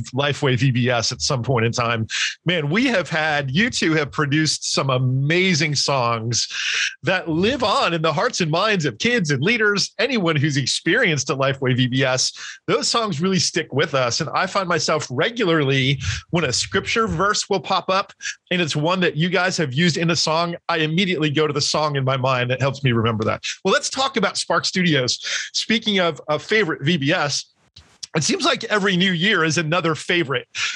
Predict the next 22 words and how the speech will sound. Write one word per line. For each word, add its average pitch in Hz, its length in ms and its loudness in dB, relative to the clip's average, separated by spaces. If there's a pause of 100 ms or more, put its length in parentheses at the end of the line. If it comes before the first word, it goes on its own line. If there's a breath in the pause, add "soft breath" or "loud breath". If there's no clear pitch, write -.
So 202 260 2
as 190 160 0
we 247 160 -2
got 233 240 -2
started 208 380 0
with 175 120 2
Spark 160 360 0
Studios 170 580 2
and 123 80 -6
you 160 80 2
were 160 80 2
brought 160 360 0
in 175 140 0
on 151 180 0
this 165 200 0
theme, 208 420 2 (280 loud breath)
it's 139 120 -2
a 170 60 2
theme 202 220 0
about 156 260 0
creativity 202 1120 2
and 117 220 -4